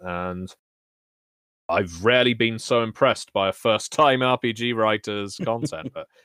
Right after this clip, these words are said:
Speaker 1: he's a fantastic author.
Speaker 2: I wanna, I wanna dive into a little bit of the actual,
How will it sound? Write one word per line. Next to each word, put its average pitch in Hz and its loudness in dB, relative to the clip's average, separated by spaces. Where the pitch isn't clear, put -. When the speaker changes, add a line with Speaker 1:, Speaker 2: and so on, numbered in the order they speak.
Speaker 1:
he's 95 -4
a 95 -12
fantastic 95 -4
author. 92 -8
Speaker 2:
I 151 2
wanna, 165 2
I 151 0
wanna 165 2
dive 143 0
into 107 -4
a 117 -8
little 139 0
bit 135 0
of 113 -4
the 104 -6
actual, 110 -6